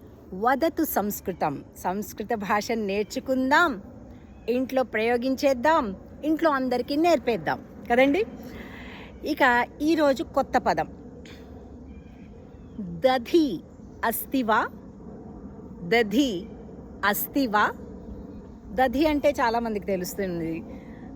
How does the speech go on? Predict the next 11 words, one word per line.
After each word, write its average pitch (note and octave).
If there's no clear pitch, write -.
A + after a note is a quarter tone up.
పెరుగు G#3
కదా. B3
అస్తి B3+
వా? F#3
అస్తి A3+
అంటే D#4+
ఉన్నది, F#3
వా G3+
క్వశ్చన్, A#2+
ఉన్నదా F#3
అన్నమాట. D3